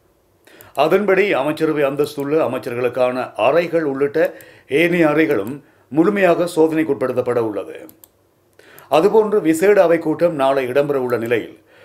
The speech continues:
சாதாரண பொதுமக்களுக்கு, பொதுமக்கள் அரங்குக்கு வர தடை செய்யப்படும். எனினும் வெளிநாட்டவர்களுக்கு மாத்திரம் அனுமதி அளிக்கப்படும் எனவும் தெரிவிக்கப்பட்டுள்ளமை குறிப்பிடத்தக்கது.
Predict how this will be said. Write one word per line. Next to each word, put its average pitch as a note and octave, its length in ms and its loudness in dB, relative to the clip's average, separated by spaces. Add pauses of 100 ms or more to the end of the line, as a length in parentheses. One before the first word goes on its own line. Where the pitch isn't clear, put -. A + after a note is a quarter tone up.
(140)
சாதாரண G3+ 580 2
பொதுமக்களுக்கு, D#3+ 920 -2 (280)
பொதுமக்கள் E3 480 0
அரங்குக்கு C3+ 440 -2
வர B2+ 220 0
தடை C#3 320 -2
செய்யப்படும். C3 560 -6
எனினும் C#3 460 -8 (300)
வெளிநாட்டவர்களுக்கு D3+ 760 0
மாத்திரம் B2+ 440 -4
அனுமதி B2+ 320 -6
அளிக்கப்படும் A#2+ 480 -4
எனவும் B2+ 400 -10 (320)
தெரிவிக்கப்பட்டுள்ளமை C#3+ 760 -2
குறிப்பிடத்தக்கது. G#2 680 -12